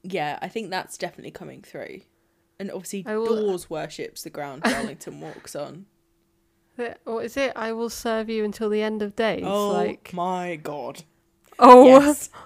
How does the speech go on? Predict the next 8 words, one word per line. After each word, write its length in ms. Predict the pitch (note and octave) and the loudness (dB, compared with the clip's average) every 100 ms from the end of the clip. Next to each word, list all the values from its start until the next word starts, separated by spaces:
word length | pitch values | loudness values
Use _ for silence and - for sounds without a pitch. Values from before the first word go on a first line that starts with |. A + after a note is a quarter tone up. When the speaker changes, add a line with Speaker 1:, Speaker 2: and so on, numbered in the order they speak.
| - - | -20 -4
Speaker 2:
<laughs> 0 | |
my 400 | A#3 B3+ A#3+ C4+ | 0 6 10 10
God. 420 | G#3+ E4+ D#4+ F#3+ G#3 | 10 10 12 10 8
<laughs> 1500 | D#4+ - F4+ - E4 - D4+ D4 - - - D4+ - F#4 | 8 8 6 8 4 6 4 4 -2 0 -2 -2 -2 -8
Speaker 1:
Such 540 | - - - A#4+ G#4+ G4 | -6 -2 4 4 2 2
a 80 | F#4 | 4
good 220 | F#4+ E4 | 4 4
line. 580 | F#4+ F4+ E4+ B3+ A3+ | 2 4 2 2 0